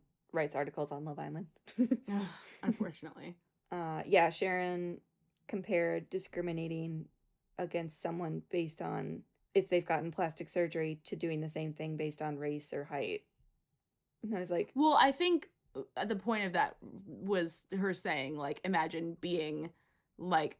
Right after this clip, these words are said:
Speaker 2: ridiculed for a physical attribute that you can't control.
Speaker 1: Mm-hmm.
Speaker 2: And, like, she's not white,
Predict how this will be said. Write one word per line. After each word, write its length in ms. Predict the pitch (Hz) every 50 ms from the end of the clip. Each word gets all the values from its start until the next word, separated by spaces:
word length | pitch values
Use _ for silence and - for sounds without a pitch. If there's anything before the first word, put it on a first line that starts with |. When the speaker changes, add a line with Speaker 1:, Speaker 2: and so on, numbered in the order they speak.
| _ _
Speaker 2:
ridiculed 800 | - 175 185 190 185 160 147 - - - 185 170 156 151 139 151
for 180 | - - 190 180
a 60 | 180
physical 420 | 175 - 185 170 180 - 175 170 151
attribute 460 | 135 165 - 180 170 - 170 165 -
that 120 | - 151
you 100 | 151 156
can't 300 | 156 - 170 175 - -
control. 640 | - 180 - 160 - - 120 98 67 69 - - - _ _ _ -
Speaker 1:
Mm-hmm. 400 | 233 220 214 220 196 185 180 185 196 - _ _ _ -
Speaker 2:
And, 180 | 190 220 226
like, 320 | 208 185 180 175 - - - _ _ _ _ _ _ _ _ _ _ _ _ _ _ _ _ _ _ _ _ _ _ _ -
she's 240 | - - 302 294
not 240 | 302 302 233 - -
white, 360 | 165 160 151 131 131 135 -